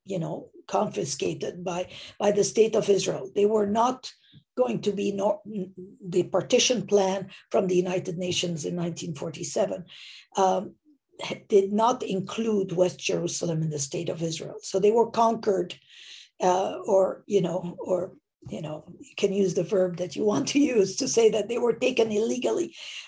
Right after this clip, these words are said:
uh, from the Palestinians. So that, the, Bakaa was one of them. There was Lower Bakaa, where my mother lived, and there's Upper Bakaa, um,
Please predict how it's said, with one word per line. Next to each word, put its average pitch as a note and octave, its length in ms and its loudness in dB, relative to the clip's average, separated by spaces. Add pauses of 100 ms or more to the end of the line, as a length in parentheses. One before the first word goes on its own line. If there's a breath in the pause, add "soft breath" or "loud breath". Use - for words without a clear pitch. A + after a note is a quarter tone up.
(120 loud breath)
uh, G3+ 200 2
from - 480 -2
the F3 60 -4
Palestinians. E3+ 800 -4
So - 240 2
that, F#4+ 200 6 (440)
the, - 440 -6
Bakaa D4 380 4
was D4 200 4
one E3+ 220 2
of D#3+ 160 -6
them. G3 300 -4
There F3+ 100 -4
was E3+ 200 -2
Lower G3+ 220 4
Bakaa, G3+ 500 -2 (200 soft breath)
where G3 140 -2
my G3 160 0
mother F#3 340 -2
lived, G3 300 -2
and F3+ 320 -8
there's D#3+ 220 -6
Upper G#3 340 -2
Bakaa, E3+ 480 -8 (800 loud breath)
um, G3+ 360 2